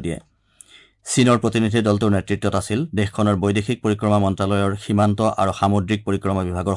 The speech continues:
সঞ্চালক প্ৰধান হৌ য়াংগী। দুয়োপক্ষই বৰ্তমানৰ কূটনৈতিক আৰু সামৰিক ব্যৱস্থা বাহাল ৰখাত গুৰুত্ব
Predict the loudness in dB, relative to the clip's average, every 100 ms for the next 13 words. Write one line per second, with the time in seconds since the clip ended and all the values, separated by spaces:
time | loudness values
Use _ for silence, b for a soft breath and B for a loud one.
0 | -4 -4 -4 -4 -4 -4 -4 -6 -8 _
1 | _ _ _ _ -2 2 2 0 -2 -2
2 | -4 -6 -8 b b b b b 0 2
3 | 4 2 2 2 2 2 2 4 2 -2
4 | _ -6 -2 -2 -2 -4 -4 -4 -4 0
5 | 2 2 0 -2 -4 -4 -4 -2 -4 -4
6 | -6 -6 -8 -8 -8